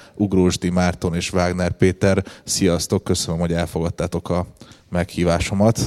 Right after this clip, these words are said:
erre a podcast beszélgetésre. Az első kérdésem az lenne, ami egy kicsit rímel még az előző beszélgetésünkre, hogy, ö,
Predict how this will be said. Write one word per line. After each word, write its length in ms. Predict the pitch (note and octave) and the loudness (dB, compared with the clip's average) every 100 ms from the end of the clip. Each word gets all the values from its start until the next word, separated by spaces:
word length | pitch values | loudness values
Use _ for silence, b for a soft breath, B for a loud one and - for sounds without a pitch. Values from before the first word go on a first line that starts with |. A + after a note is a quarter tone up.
| - | -4
erre 360 | F#2+ F2+ F2+ F2 | -4 -2 0 0
a 200 | F2 F2+ - | -2 -4 -10
podcast 440 | - F2+ - F#2 - | -8 -8 -4 -6 -2
beszélgetésre. 920 | F#2+ - F#2+ F2 F2+ F#2 - G2+ C3+ B B B B | -4 -2 -2 -4 -4 -4 -2 2 2 B B B B
Az 140 | G#2+ C3 | 4 6
első 240 | E3 B2+ | 6 4
kérdésem 500 | - A#2+ G#2+ G2 G2+ | 2 0 0 0 2
az 180 | G2+ F#2+ | 2 2
lenne, 520 | G2 F2+ F#2+ A2+ A2 - | 0 0 2 0 0 -8
ami 200 | F#2+ F#2 | -4 -2
egy 120 | F#2 | -2
kicsit 320 | - G2 F#2 - | -2 -4 -2 0
rímel 340 | G#2 G2 F2+ | 0 2 0
még 180 | F2 F2 | 0 0
az 100 | F2+ | 0
előző 300 | F#2 F2 F2 | 2 0 0
beszélgetésünkre, 1120 | F#2+ - F2+ E2+ - F2 - F2 - G#2+ C3+ B B B | -2 -2 -2 -2 -4 -6 -6 -6 0 2 2 B B B
hogy, 400 | - G#2 G2+ G2+ | -4 2 4 4
ö, 300 | G#2 G#2 A2 | 4 6 8